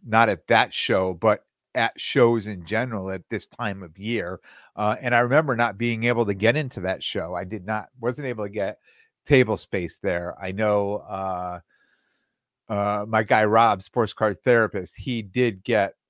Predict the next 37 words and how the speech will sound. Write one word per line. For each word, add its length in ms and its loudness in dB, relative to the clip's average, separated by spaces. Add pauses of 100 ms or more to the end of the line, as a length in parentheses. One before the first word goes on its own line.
a 220 -8
table 460 -6
or 280 -8
half 280 -10
a 80 -14
table. 480 -8
Somebody 320 -10
gave 160 -10
him, 160 -12
uh, 320 -12
you 160 -14
know, 100 -10
a 60 -12
showcase 520 -6
space 320 -12
at 100 -18
that 180 -8
table. 260 -6
So 140 -4
I 140 2
knew 260 2
of 120 0
the 80 -14
show. 240 -10
I 100 -6
had, 260 -4 (280)
I 80 2
had 140 0
really 400 2
fir-, 240 0
good 260 -4
firsthand 540 -4
information 520 -12
of 60 -16
the 80 -16
show. 360 -12 (420)
But 220 8